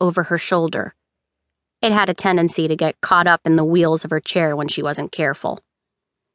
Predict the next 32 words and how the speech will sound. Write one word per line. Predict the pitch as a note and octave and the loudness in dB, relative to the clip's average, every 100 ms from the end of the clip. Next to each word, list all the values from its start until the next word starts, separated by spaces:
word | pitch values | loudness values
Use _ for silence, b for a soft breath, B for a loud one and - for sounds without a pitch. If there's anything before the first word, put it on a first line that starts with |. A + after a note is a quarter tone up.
| _ _ _ | _ _ _
The | - | -2
screens | A#3+ - D4 D#4 - | 0 2 4 4 2
before | D#4 - B3 A#3+ | -2 2 2 4
her | G#3+ | 2
flickered | G3 - A3+ A#3 G#3 F#3 | 0 0 -2 0 2 2
and | F#3+ F#3+ | 2 0
scrolled | - - G3+ G3 F3 F3 _ _ _ _ - | -2 0 2 2 0 -4 _ _ _ _ -2
as | G3+ | 0
more | G#3+ G#3+ A3 A#3 B3 | 2 4 4 4 4
and | - G#3+ | 4 4
more | G#3+ G#3+ G#3+ | 4 4 4
information | G#3 G3 G#3 G3+ G3 F#3+ | 4 2 2 2 2 0
came | F#3 G#3 F#3+ G3+ | 0 0 2 4
in | G3 F3 F3 | 4 4 0
from | - F3+ | 0 2
the | F3 - | 2 2
earthen | F#3+ - F#3 F3+ | 0 2 0 0
feeds. | - F#3+ E3 E3+ - - _ _ _ _ _ _ _ _ _ | 0 0 0 -4 -12 -18 _ _ _ _ _ _ _ _ _
News | A3+ C4 C4+ | 2 4 2
was | A3+ A3 | 2 0
coming | - A#3 G#3 | 0 2 4
out | G3 F#3+ | 4 4
from | - F#3 G3+ | 2 2 4
Luna, | B3+ G#3 - | 4 4 2
too, | - B3 F#3 G2 - _ _ | 0 0 2 0 -6 _ _
on | - F#3+ F#3+ | 2 4 4
their | F#3 F3 F3 B B - | 4 4 2 B B -2
brave | G3 G#3+ G#3+ F#3+ E3+ | 2 4 6 4 2
soldiers | - - G#3+ G3+ F3+ C#3 C3+ - | -2 2 4 4 2 0 0 -2
and | - E3+ E3 D#3+ _ _ _ | 0 0 0 -2 _ _ _
hard-fought | - G3+ F#3+ E3 - F#3 E3+ | 2 4 4 2 2 4 2
victory. | E3+ G3+ A#3 - D3+ - - | 0 -2 -2 -2 -2 -2 -8